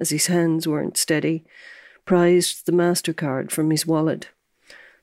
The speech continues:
The jeweller, a red-haired man with gold-rimmed glasses, placed the ring into a little domed box and handed him the card reader. "You know that this item is non-refundable now,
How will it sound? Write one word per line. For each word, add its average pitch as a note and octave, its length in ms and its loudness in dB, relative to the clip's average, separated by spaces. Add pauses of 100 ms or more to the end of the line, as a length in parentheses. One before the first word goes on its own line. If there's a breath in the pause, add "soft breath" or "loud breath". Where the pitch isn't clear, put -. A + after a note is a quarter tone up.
The D#3 80 0
jeweller, D3+ 480 4
a D#3 80 2
red-haired D#3 680 0
man D3 400 0
with D3+ 160 -2
gold-rimmed D3 640 2
glasses, D3+ 680 -2
placed - 460 2
the D#3+ 80 -4
ring D#3+ 340 0
into E3 480 0
a E3 60 2
little D#3 240 -2
domed D#3 500 0
box - 440 -6 (800 loud breath)
and D#3+ 140 2
handed F3 340 2
him D#3+ 160 0
the D#3 80 0
card E3+ 420 -2
reader. D#3 400 -2 (1160)
"You G3+ 100 4
know A3+ 180 8
that F3 200 2
this E3+ 200 0
item D#3+ 380 2
is D3 220 0
non-refundable D#3+ 840 2
now, D3 400 -4